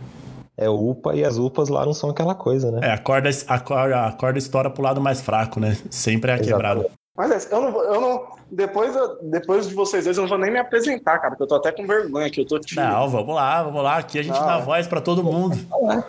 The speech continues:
Speaker 3: Não, que isso, cara. Pra,
Speaker 1: Pode falar, se apresenta.
Speaker 3: pra, pra quem conhece, eu sou o Barcos.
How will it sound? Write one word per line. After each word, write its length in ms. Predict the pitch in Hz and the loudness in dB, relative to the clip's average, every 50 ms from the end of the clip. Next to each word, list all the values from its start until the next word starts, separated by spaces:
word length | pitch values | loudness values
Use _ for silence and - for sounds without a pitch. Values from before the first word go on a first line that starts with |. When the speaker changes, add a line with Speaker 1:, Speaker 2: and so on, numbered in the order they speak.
| - - | -8 -8
Speaker 3:
Não, 240 | - 143 151 170 160 | -2 0 2 2 0
que 160 | 165 - 175 170 | 0 0 0 2
isso, 200 | 143 147 147 151 | 2 2 0 0
cara. 220 | - 139 117 120 | 0 0 0 0
Pra, 140 | - - 135 | 0 0 0
Speaker 1:
Pode 200 | 135 139 151 160 | 0 0 0 0
falar, 260 | - - 226 190 - | 0 0 0 0 0
se 100 | - - | 0 -2
apresenta. 320 | 113 - 120 143 160 160 190 | -4 -2 0 0 0 2 2
Speaker 3:
pra, 180 | 180 180 180 | 2 0 -2
pra 240 | 185 - - 202 196 | -4 -4 0 0 0
quem 160 | 190 220 214 | 2 0 -2
conhece, 440 | 214 226 214 190 185 196 214 220 - | 0 0 0 0 2 0 0 0 -2
eu 60 | 185 | -4
sou 340 | 170 - 180 175 170 160 151 | -2 0 0 0 2 0 0
o 40 | 139 | -2
Barcos. 760 | 131 120 117 135 139 170 190 - - 202 190 - - - - | -4 -2 0 2 2 2 0 -2 -4 -4 -2 -2 -4 -6 -10